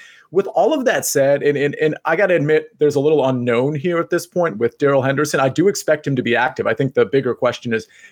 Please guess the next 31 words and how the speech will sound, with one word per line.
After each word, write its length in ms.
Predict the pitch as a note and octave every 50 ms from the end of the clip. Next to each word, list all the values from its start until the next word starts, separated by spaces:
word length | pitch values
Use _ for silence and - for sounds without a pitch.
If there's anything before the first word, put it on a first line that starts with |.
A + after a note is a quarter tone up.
| _ -
how 160 | - D3+ D3+
much 220 | D3 D3 C#3+ -
does 140 | - C#3 B2+
he 100 | C#3 C3+
cut 220 | - - C3+ C3
into 360 | B2+ B2+ B2 B2 - - C3+ B2+
Cam 340 | - - D#3 C#3 B2+ B2 A#2+
Akers', 560 | - D#3 D#3+ D#3 C#3+ C3+ A#2+ A#2+ A2+ - - _ _ _ _ _ _ _ -
uh, 260 | A#2+ A#2 A2 G#2+ -
rushing 380 | A2 C3+ D#3 D3+ - D#3 D3
attempts, 340 | B2+ A#2+ - B2+ A#2+ A#2+ -
if 180 | - E3 D#3 D3+ -
any, 320 | D#3 D3 C3 A#2+ A2 A2
versus, 400 | A2+ C3 C3+ C3 B2 - C3 A2
let's 180 | B2+ B2 - -
say, 80 | C3+
Sony 320 | B2+ - - C#3 C3 B2 B2
Michel. 360 | A#2+ A#2 - - A#2+ A#2 A#2+
Maybe 220 | B2 C3+ B2+ C3
he 120 | B2 C3+ B2+
doesn't 320 | B2 B2 A#2+ B2+ - -
get 160 | - C3 C3
any 280 | D3 C#3+ B2+ B2 G#2 - _ -
carries. 280 | - A#2 G#2 G#2 G#2 G2+
I'm 120 | A#2+ B2
not 120 | B2+ B2 -
really 200 | B2 A#2+ A#2 A2
sure 200 | - - C3+ B2
at 120 | A#2 -
this 160 | - - -
point. 260 | - - A#2+ A#2 A2